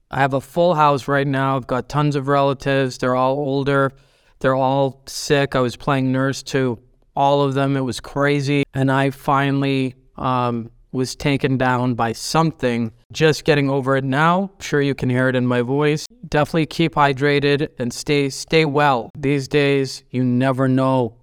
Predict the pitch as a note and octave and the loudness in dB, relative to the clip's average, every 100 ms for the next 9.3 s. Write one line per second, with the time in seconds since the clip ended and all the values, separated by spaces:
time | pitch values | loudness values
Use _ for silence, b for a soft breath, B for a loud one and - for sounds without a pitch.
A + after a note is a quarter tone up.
0 | _ C3 - - B2+ B2 B2 B2 B2 A#2+ | _ -4 -4 -4 -2 0 0 0 -2 -2
1 | A#2 A2 A#2+ A#2+ B2 - - C3+ C3 B2 | -2 -2 -2 -2 -4 -4 -2 0 0 0
2 | D3+ D#3+ - E3 C#3+ C#3 - C3+ C#3 B2+ | 0 0 0 0 0 0 -2 -2 0 -2
3 | B2 A#2+ C#3+ C#3+ C#3 C3 - _ _ _ | -4 -2 0 0 -2 -4 -10 _ _ _
4 | - C#3+ - C#3+ D3 D3 C#3+ C3+ C3+ - | -10 -8 -4 -2 0 0 0 0 -2 -2
5 | D3+ D3 D#3 E3 F3+ - _ _ - - | 2 4 4 4 2 0 _ _ -14 -4
6 | D3 - C#3+ C#3 C#3+ C#3 C#3 - _ _ | -4 -2 -4 -2 0 0 -2 -8 _ _
7 | _ - D3 D3+ D3 C3+ D3 C3+ B2+ C3 | _ -2 2 4 2 2 2 2 0 0
8 | C3+ C3 C3+ C3 C3+ C#3 C3+ - - - | 0 0 0 2 2 0 -4 -10 -12 -6
9 | C3 B2+ B2 | -4 -2 -2